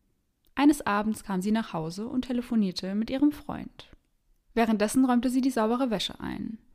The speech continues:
Dabei bemerkte sie im Spiegel an ihrem Kleiderschrank im Schlafzimmer einen Mann unter ihrem Bett.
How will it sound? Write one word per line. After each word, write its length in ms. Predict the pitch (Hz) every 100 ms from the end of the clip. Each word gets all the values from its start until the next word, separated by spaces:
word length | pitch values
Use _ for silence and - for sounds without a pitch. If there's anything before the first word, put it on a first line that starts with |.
| _ _
Dabei 360 | 214 190 208 214
bemerkte 360 | 226 226 220 202
sie 160 | 208
im 100 | 190
Spiegel 480 | 185 - 269 240 240
an 120 | - 202
ihrem 220 | 185 180
Kleiderschrank 720 | - 214 202 - 180 208 233
im 100 | 208
Schlafzimmer 720 | 196 190 190 - 196 202 208
einen 220 | 208 196
Mann 260 | 185 175 180
unter 300 | - 202 226
ihrem 260 | 214 220 220
Bett. 460 | - - - -